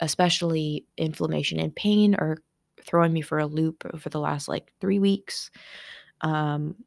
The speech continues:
I'm still managing to, um, do a lot of healthy things. Like, I went to the gym this morning, and it was the most lackluster, um, gym session that I have had,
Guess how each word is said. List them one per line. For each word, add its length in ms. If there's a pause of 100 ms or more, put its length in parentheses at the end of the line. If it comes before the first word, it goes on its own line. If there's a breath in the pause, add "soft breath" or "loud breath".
I'm 120
still 240
managing 760
to, 680 (140)
um, 640 (1500)
do 300
a 40
lot 400
of 100
healthy 460
things. 340
Like, 140
I 40
went 160
to 80
the 120
gym 260
this 220
morning, 340
and 80
it 80
was 140
the 100
most 240
lackluster, 880 (600 loud breath)
um, 580
gym 600 (1400)
session 560
that 160
I 220
have 320
had, 380